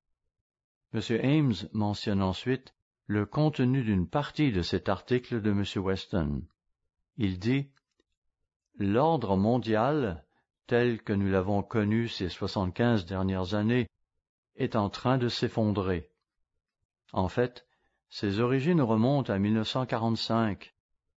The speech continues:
à la fin de la Seconde Guerre mondiale. Il y a alors eu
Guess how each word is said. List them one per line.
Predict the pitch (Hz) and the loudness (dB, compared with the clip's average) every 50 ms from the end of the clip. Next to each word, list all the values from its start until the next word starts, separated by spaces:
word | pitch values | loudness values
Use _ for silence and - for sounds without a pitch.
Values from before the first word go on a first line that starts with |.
| _ _ _ _ | _ _ _ _
à | - 110 | -4 0
la | 113 117 | 0 0
fin | - - 156 156 160 | 0 0 0 0 0
de | 131 120 | 2 0
la | 104 101 101 | 0 0 -2
Seconde | - - - 135 120 131 127 123 | -2 -2 -4 0 0 2 2 2
Guerre | 117 120 120 120 | 2 2 2 2
mondiale. | 120 120 117 117 107 107 117 110 104 101 92 85 78 71 76 - _ _ _ _ _ _ _ _ _ _ _ _ _ _ _ _ _ _ _ _ _ _ _ _ _ _ _ - | 2 2 2 0 0 0 2 2 2 2 0 -2 -4 -6 -10 -14 _ _ _ _ _ _ _ _ _ _ _ _ _ _ _ _ _ _ _ _ _ _ _ _ _ _ _ -4
Il | 107 107 110 120 | -2 -2 0 2
y | 147 175 | 2 4
a | 175 147 | 4 4
alors | 123 120 120 120 110 117 | 6 6 6 4 4 4
eu | 131 147 151 147 - - | 2 2 0 0 -4 -6